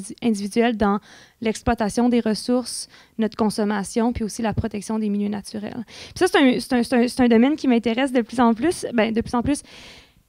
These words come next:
il y a une littérature fascinante sur l'impact des espaces verts et des espaces naturels sur la santé.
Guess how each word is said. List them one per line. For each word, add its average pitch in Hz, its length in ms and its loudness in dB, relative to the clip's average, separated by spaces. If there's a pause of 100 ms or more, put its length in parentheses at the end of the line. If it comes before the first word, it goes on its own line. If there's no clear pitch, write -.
(100)
il 247 60 2
y - 0 -
a 247 60 8
une 247 40 8
littérature 285 480 4
fascinante 302 680 2
sur 247 200 0
l'impact 226 440 2
des 226 160 2
espaces 214 420 -2
verts 233 460 2
et 226 80 0
des 208 180 0
espaces 240 360 0
naturels 240 460 0
sur 226 160 -8
la 214 140 -2
santé. - 420 -6